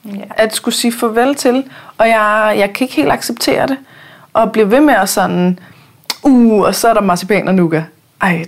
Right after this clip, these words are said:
Speaker 2: det skal jeg købe og hygge mig med. Og, uh, blandt selv slik. Ej, der ligger stedet der.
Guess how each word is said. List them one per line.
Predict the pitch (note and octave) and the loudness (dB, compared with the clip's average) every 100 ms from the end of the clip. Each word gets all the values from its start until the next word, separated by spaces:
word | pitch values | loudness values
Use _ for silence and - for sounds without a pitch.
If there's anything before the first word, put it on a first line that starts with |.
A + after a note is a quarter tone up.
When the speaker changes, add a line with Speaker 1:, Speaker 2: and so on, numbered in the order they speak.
| - | 0
Speaker 2:
det | B3 | 0
skal | A#3+ - | 0 -2
jeg | F3 F3 | -2 0
købe | F3 E3+ - | 0 0 0
og | E3 F3+ | -2 0
hygge | F#3 F3+ | -2 -2
mig | E3 | -2
med. | F3 | -2
Og, | - - | -2 0
uh, | C#4+ B3+ G#3+ | 4 4 2
blandt | F3 F3+ | 0 0
selv | F#3 E3+ | -2 -4
slik. | - - - | -6 -8 -4
Ej, | - - G#2 | -2 0 0
der | - | 0
ligger | - - | -2 -4
stedet | - - | -4 -4
der. | - | -2